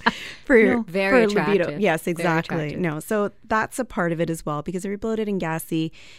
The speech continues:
Speaker 1: and we're looking at the gut-brain sort of connection, you're not gonna have a high sex drive in that regard.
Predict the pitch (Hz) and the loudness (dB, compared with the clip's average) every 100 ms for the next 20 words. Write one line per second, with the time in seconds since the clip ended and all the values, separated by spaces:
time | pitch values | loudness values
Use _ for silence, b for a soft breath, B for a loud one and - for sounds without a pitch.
0 | B - 175 175 185 202 190 175 160 147 | B -2 0 2 2 2 0 0 -2 0
1 | 165 - 170 160 160 185 156 175 151 - | -2 0 0 0 -2 -4 -6 -4 -6 -6
2 | 180 202 220 202 180 160 156 156 151 147 | -4 -2 -2 -2 -4 -4 -4 -6 -6 -6
3 | 147 143 - 151 143 147 147 143 - 147 | -8 -8 -10 -8 -6 -4 -4 -6 -8 -8
4 | - - | -8 -10